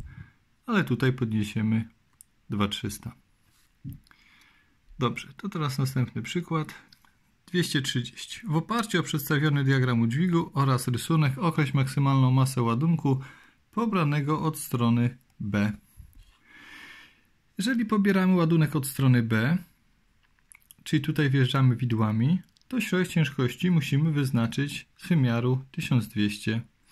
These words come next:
dzieląc go na pół, czyli mamy sześćset. Środek ciężkości sześćset, jedziemy do linii wykresu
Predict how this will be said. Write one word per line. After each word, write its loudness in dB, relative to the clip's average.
dzieląc 2
go 4
na 4
pół, -6
czyli 0
mamy 2
sześćset. -2
Środek -4
ciężkości 0
sześćset, 0
jedziemy 2
do 6
linii 6
wykresu -2